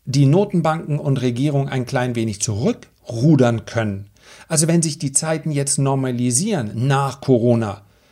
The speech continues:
wird das dann für Gold noch schlimmer? Denn für die meisten ist ja Gold etwas, mit dem man in Krisenzeiten gut auskommt.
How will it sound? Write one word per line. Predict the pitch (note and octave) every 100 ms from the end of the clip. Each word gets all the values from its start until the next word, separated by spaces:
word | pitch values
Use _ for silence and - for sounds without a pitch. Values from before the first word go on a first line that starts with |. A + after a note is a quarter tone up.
| _ -
wird | D3+ G3+
das | F#3+ D#3
dann | E3+ D#3+
für | E3 C#3
Gold | C#3 C3 A2
noch | B2 G3+
schlimmer? | - C3+ A#2+ C#3+ G#3 _ _ - - - - -
Denn | - C#3+ F3 G#3+
für | - E3+
die | C#3 B2
meisten | A#2 A3 B3 - - C3+ E3+
ist | - E3+ -
ja | D3
Gold | B2 C3 F#3 G3
etwas, | - A#2 A2 C#3+ F3 - -
mit | E3 C3+ C#3 B2
dem | C#3+ E3
man | E3 E3
in | C#3 B2
Krisenzeiten | - D#3+ F3 E3+ - C3 C3+ C#3+
gut | C#3+ D3
auskommt. | B2 B2+ - A2 A2 - -